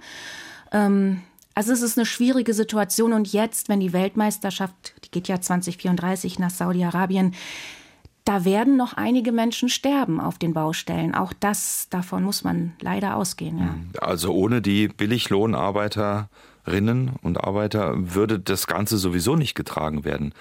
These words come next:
Speaker 2: Ähm, das
Speaker 1: Richtig.
Speaker 2: kann man, glaub ich, so zusammenfassen. Und dadurch entsteht natürlich eine Abhängigkeit von,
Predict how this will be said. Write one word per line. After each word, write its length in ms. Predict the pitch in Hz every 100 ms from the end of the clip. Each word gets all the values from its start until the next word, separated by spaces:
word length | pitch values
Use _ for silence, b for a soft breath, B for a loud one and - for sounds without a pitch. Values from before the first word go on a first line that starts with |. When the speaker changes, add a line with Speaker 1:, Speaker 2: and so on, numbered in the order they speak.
| B B B -
Speaker 2:
Ähm, 380 | 78 78 76 80 90 -
das 160 | 101 90
Speaker 1:
Richtig. 120 | 92
Speaker 2:
kann 80 | 101
man, 120 | 95
glaub 180 | 95 95
ich, 120 | -
so 240 | 95 107
zusammenfassen. 680 | - 92 92 107 110 107 87
Und 140 | 82
dadurch 320 | 92 101 104 - - -
entsteht 320 | 90 - 107
natürlich 280 | 104 104 -
eine 100 | -
Abhängigkeit 640 | - 113 107 - 107 104
von, 200 | - 92